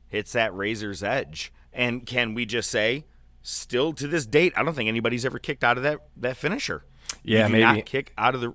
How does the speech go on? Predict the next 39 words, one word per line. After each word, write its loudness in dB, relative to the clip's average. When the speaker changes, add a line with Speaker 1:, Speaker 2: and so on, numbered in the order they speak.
Speaker 1:
out 4
of 0
the 0
Razor's -2
finisher. -6
Speaker 2:
No, 6
Speaker 1:
Or, 4
Speaker 2:
I 0
Speaker 1:
uh, 4
the -6
Razor's -4
Edge. -6
Speaker 2:
No, 0
absolutely. -2
Yeah, 0
it's -10
one -4
of 0
the -2
most -2
protected -6
finishers -6
ever. -4
Speaker 1:
I -2
love 2
it. -6
Um, 2
that, 2
so -4
yeah, -2
him -8
winning -4
the -6
Intercontinental -10
title. -4
And 0
then, 2
of -6
course, 0